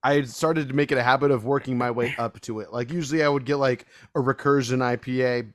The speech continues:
and by, by Bottle Logic, and then I would do that. Or I'd do, uh, I don't know, something else, and then get the Liquid Compass.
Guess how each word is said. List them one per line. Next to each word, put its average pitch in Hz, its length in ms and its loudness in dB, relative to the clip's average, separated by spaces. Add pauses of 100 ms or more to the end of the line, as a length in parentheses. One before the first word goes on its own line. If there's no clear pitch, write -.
(360)
and 147 200 -2
by, 127 360 0
by 123 220 0
Bottle 123 280 2
Logic, 123 340 -2 (240)
and 143 160 0
then 143 180 4
I 120 120 2
would 110 180 -4
do 110 180 -8
that. 95 280 -10 (380)
Or 139 200 2
I'd 139 220 6
do, 143 260 2
uh, 131 420 6
I 147 120 6
don't 127 140 0
know, 117 100 -2
something 131 420 -2
else, 123 400 -2 (100)
and 127 220 -2
then 117 500 0
get - 180 -8
the 101 200 -6 (300)
Liquid 117 280 -6
Compass. 95 540 -14